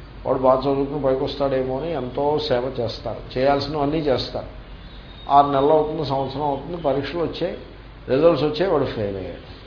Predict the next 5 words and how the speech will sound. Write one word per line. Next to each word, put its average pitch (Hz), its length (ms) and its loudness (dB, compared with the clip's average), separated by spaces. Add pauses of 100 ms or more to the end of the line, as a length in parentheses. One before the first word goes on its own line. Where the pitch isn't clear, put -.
(380)
ఇప్పుడు 123 160 -2
ఏం 139 140 2
చేస్తారు? - 340 -4 (1300)
గెంతులు 147 300 0
వేస్తారా? 120 380 -4